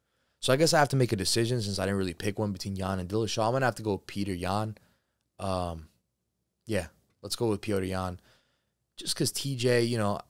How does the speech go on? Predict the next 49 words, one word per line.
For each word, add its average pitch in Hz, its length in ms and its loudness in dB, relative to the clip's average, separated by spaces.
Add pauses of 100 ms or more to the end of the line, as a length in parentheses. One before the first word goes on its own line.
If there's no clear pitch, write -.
(680)
he - 180 -2
had 117 120 2
the 98 60 -4
break, 120 480 4 (260)
but 110 100 -8
he 110 80 -2
did 110 160 2
look 107 180 0
great. 104 460 0
But - 120 -20
then 110 100 -2
the 104 180 0
injury, 113 320 2
we 107 100 0
don't 113 120 -2
know 107 60 -2
how 98 140 -2
that 95 220 2
injury 101 220 -2
is 95 100 -4
gonna 98 140 -2
do 98 180 -4
for 98 140 -4
his 95 80 -4
career. 101 200 -2
What 101 140 -2
is 92 60 -4
he, 95 60 -6
thirty-four, 98 520 -4
thirty-five? 95 640 -2 (880)
I've, 135 220 -2
just 151 260 2
'cause 139 160 4
of 98 140 0
recency, 104 680 2 (500)
i-, 98 120 -6 (340)
if, 107 320 -6
if - 160 -6
anything, 110 520 -2 (180)
just - 180 -2
I've 110 180 -2
been 107 140 -2
seeing 113 400 0
Jan 104 300 2
smash 101 420 0
guys 98 380 -2
left 101 240 -2
and 92 120 -6
right, 101 280 2